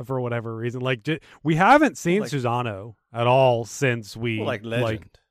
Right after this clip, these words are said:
Speaker 1: saved their town.
Speaker 2: Yeah, no, he's been
Speaker 1: Um,
Speaker 2: home. Uh, he's in, he's a, he's got drama in his life, but, uh
Speaker 1: He, he went home and became a family man.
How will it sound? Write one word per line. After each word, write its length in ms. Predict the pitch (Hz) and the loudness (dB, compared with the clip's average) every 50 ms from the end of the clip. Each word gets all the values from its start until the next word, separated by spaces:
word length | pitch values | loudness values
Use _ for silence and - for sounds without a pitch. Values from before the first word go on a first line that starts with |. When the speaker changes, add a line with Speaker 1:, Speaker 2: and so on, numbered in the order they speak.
| _ | _
Speaker 1:
saved 340 | - - - 135 120 120 110 | -12 -6 -2 -2 -2 -2 -2
their 140 | 113 107 104 | -4 -6 -6
town. 540 | - 120 117 110 104 101 107 117 131 123 - _ | -6 -8 -8 -8 -10 -12 -14 -16 -18 -20 -16 _
Speaker 2:
Yeah, 240 | - 113 104 90 85 | -4 -2 -2 0 -2
no, 100 | 85 85 | -2 -6
he's 200 | 85 107 113 110 | -8 -8 -10 -8
been 100 | - 123 | -6 -4
Speaker 1:
Um, 160 | 117 117 113 | -4 -2 -2
Speaker 2:
home. 360 | 107 90 80 78 78 76 78 113 143 143 - - | -4 -4 -8 -10 -12 -16 -20 -20 -20 -20 -20 -18
Uh, 240 | - 92 85 82 82 | -18 -16 -16 -12 -10
he's 240 | 101 135 165 175 | -8 -8 -8 -8
in, 220 | 180 165 151 131 82 | -8 -10 -10 -10 -12
he's 280 | 117 139 156 170 - - | -12 -12 -12 -10 -8 -8
a, 100 | 202 190 170 156 - _ | -8 -8 -8 -12 -20 _
he's 200 | - 143 151 165 | -16 -14 -8 -4
got 180 | 220 208 196 | -4 -4 -4
drama 480 | 156 131 139 143 156 160 143 120 104 92 | -2 -2 -2 -2 0 -2 -2 -2 -4 -6
in 60 | 87 | -8
his 180 | 85 80 73 82 | -10 -12 -12 -12
life, 280 | 85 78 71 71 - _ _ | -12 -12 -12 -14 -16 _ _
but, 320 | - 85 82 80 80 78 - | -16 -14 -12 -12 -14 -14 -14
uh 260 | 80 78 76 76 73 - | -14 -14 -14 -16 -16 -16
Speaker 1:
He, 200 | 120 113 143 151 _ | -12 -10 -10 -10 _
he 160 | - - 156 | -6 -4 -2
went 240 | 151 147 170 180 131 | 2 4 4 4 4
home 220 | 139 156 151 143 | 2 2 2 2
and 80 | 139 120 | 2 0
became 260 | 127 120 - 139 123 | -2 -2 -2 -2 -2
a 60 | 110 | -2
family 340 | - - 120 113 104 101 107 | -4 -6 -6 -8 -8 -10 -12
man. 340 | 104 104 104 104 113 113 101 | -12 -12 -14 -14 -16 -18 -20